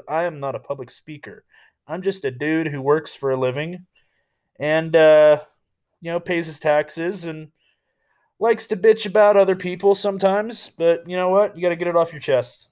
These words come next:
So, episode one.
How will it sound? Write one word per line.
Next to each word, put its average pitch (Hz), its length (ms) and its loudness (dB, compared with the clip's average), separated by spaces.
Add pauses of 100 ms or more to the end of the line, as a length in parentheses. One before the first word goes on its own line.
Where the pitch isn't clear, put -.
So, 139 340 2 (1600)
episode 190 460 -2
one. 127 340 -2